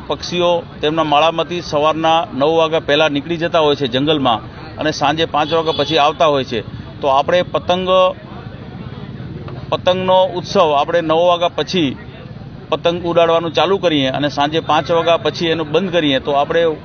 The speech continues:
વધુમાં વધુ પક્ષીઓને આપણે બચાવી શકશું. આ કાર્યક્રમનો મુખ્ય ઉદ્દેશ છે. અત્યારે જિલ્લા કક્ષાએ અમારા બે, અ, ભુજમાં, અ, આઈ સી યુ યુનિટ છે, ગાંધીધામમાં આઈ સી યુ યુનિટ છે,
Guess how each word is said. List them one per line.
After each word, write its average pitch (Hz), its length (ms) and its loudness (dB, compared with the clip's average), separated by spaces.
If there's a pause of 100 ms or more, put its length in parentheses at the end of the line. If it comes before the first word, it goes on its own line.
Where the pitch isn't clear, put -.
(560)
વધુમાં 180 420 2
વધુ 175 180 2
પક્ષીઓને 160 480 -2
આપણે 147 180 0
બચાવી 160 380 2
શકશું. 107 360 -8 (580)
આ 156 140 2
કાર્યક્રમનો 147 480 0
મુખ્ય 139 240 -2
ઉદ્દેશ 127 320 -2
છે. - 440 -14
અત્યારે 175 380 4
જિલ્લા 151 300 2
કક્ષાએ 170 340 2
અમારા 165 240 2
બે, 160 240 0
અ, 135 460 0
ભુજમાં, 147 600 0
અ, - 540 -14
આઈ 131 340 2
સી 170 160 -4
યુ 160 60 0
યુનિટ 160 220 -2
છે, 165 200 0
ગાંધીધામમાં 151 580 0
આઈ 160 80 2
સી 170 160 -4
યુ 165 60 0
યુનિટ 165 200 -2
છે, - 480 -4